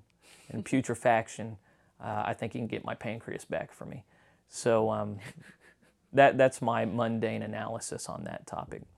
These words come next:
Speaker 1: Um, but it wasn't easy to go through, and you didn't make all the same decisions as me
Speaker 2: Right.
Speaker 1: with end-of-life stuff.
Speaker 2: Right, I thought we would be on the same page, and then I wasn't ready to be on the same page, <laughs>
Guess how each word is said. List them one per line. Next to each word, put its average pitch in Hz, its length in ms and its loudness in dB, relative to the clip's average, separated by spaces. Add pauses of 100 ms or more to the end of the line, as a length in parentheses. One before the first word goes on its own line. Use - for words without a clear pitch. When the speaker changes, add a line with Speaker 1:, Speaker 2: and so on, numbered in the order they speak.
(640)
Speaker 1:
Um, 113 560 4
but 180 200 6
it 180 40 8
wasn't 196 280 10
easy 156 160 6
to 143 80 4
go 131 120 10
through, - 140 2
and 147 240 4
you 196 80 4
didn't 165 220 6
make 139 200 4
all 80 80 6
the 120 120 -2
same 82 200 -2
decisions - 600 -6
as 123 240 -4
me 302 60 4
Speaker 2:
Right. 233 160 0
Speaker 1:
with - 180 0
end-of-life - 420 -2
stuff. - 520 -8
Speaker 2:
Right, 214 300 0
I 208 120 0
thought 254 200 -2
we 202 140 -4
would 190 140 -8
be 180 260 -6
on 185 180 -6
the 180 80 -8
same 180 320 -8
page, 196 440 -6
and 175 140 -4
then 170 360 -8 (100)
I 180 120 -10
wasn't 175 320 -8
ready 165 240 -6
to 165 80 -10
be 165 160 -10
on 156 140 -10
the 160 60 -10
same - 220 -14
page, - 300 -2
<laughs> 208 1160 4